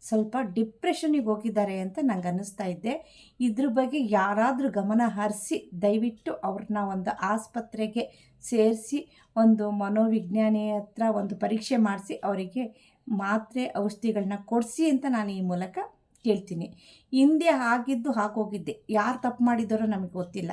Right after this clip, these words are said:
ರೇಣುಕಾ ಸ್ವಾಮಿ ತಪ್ಪು ಮಾಡಿದ್ದಾರೋ ಅಥವಾ ದರ್ಶನ್ ಅವ್ರು ತಪ್ಪು ಮಾಡಿದ್ದಾರೋ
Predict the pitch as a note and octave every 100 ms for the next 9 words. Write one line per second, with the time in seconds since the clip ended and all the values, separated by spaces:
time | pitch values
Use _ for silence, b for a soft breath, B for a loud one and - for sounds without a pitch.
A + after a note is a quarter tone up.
0 | F3 F#3 F#3+ G3 G#3 A3 G3+ G3+ G#3 -
1 | G#3 G3 F#3 G#3 - G#3+ G3+ F3+ F#3 F3+
2 | G#3+ F3+ D#3+ F3+ F3 G#3 F#3+ F#3+ A#3 -